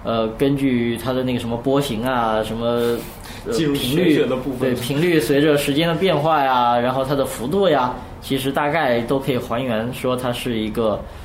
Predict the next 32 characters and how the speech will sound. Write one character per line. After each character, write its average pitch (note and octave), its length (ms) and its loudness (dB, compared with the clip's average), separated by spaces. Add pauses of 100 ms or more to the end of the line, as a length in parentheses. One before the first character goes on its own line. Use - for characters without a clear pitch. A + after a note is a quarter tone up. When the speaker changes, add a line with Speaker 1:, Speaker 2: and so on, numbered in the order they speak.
(280)
Speaker 1:
呃， G#2+ 640 0 (300)
是 D3 120 -4
两 A#2+ 140 2
个 A#2+ 60 -2
大 D3+ 160 0
黑 D3+ 100 4
洞， D#3+ 160 2 (400)
不， B2+ 140 -4 (120)
不 C#3 80 0
是 F3 120 -2
大 D3+ 160 0
黑 A#2 80 -2
洞， G#2+ 120 -2
是 C3+ 100 -4
两 A#2+ 180 0
个 - 40 -6
黑 E3 140 0
洞， F#3 180 2 (360)
呃， A2 80 -4
相 - 180 0
互 D3 100 4
转 B2 220 0
转 B2+ 160 0
转。 B2+ 160 2
因 D3+ 60 0
为 F3+ 80 0
刚 G#3+ 100 2
才 G#3+ 80 4
我 E3 80 2
们 A2+ 100 -4
说 D3 200 2
了， B2+ 120 0